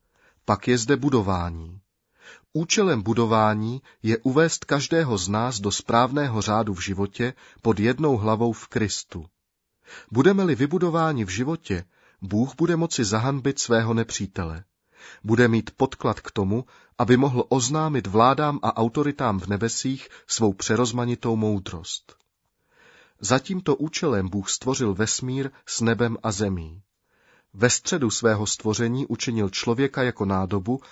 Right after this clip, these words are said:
která by jej obsahovala. Bůh do tohoto člověka zamýšlel vložit sebe sama jako život a všechno,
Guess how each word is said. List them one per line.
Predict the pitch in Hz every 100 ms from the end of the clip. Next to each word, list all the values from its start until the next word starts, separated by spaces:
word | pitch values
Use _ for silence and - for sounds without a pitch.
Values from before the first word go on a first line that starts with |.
| - _
která | - 135 147
by | 135
jej | 143 123
obsahovala. | - - - 92 90 87 85 85 _ _ _ _
Bůh | 98 120 180 156
do | 151
tohoto | 175 175 - 113
člověka | - 107 110 120 156
zamýšlel | 127 120 143 - 151 127
vložit | 120 131 156
sebe | - 143 127
sama | - 135 135
jako | 127 - 101
život | 113 135 143 -
a |
všechno, | 101 - 92 - 98 120